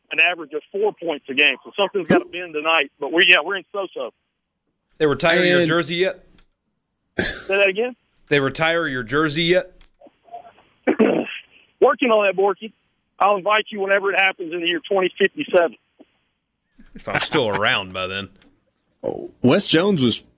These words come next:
Speaker 3: pretty good in a, uh, in a rivalry game last week, weren't they?
Speaker 1: Yeah, we called it. We were over in Waynesboro. Eighteen to two. It was pretty ugly. Um,
Speaker 3: <laughs>
Speaker 1: Wes Jones turned the ball over a lot,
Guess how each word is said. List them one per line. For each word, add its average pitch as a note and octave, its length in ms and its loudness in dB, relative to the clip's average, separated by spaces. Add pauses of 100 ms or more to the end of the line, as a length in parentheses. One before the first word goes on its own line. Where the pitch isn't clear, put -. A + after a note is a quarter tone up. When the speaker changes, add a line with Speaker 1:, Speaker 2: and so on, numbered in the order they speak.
(100)
Speaker 3:
pretty F#3 280 2
good D3+ 440 0
in B2+ 140 2
a, A#2 300 4
uh, A2+ 140 2
in B2 140 0
a A#2+ 40 2
rivalry A#2 520 4
game G#2 240 2
last G#2+ 280 0
week, A2+ 180 2
weren't A2 180 0
they? C3 140 0 (1040)
Speaker 1:
Yeah, G3+ 160 4
we A3+ 80 0
called G3 300 0
it. E3+ 100 -6
We F#3 120 4
were F#3+ 80 4
over E3+ 200 0
in D#3 60 0
Waynesboro. E3+ 560 2 (560)
Eighteen A3 460 0
to C#3+ 80 -8 (120)
two. F#3+ 400 -2
It - 80 -10
was D3 200 -6
pretty C4 220 4
ugly. E3 440 0 (160)
Um, D3+ 480 4
Speaker 3:
<laughs> - 640 -2
Speaker 1:
Wes E3 180 -4
Jones F3+ 180 -6 (100)
turned G3 180 2
the E3 40 -2
ball F3 380 4
over D3 140 -6
a C#3+ 60 -2
lot, D#3+ 300 2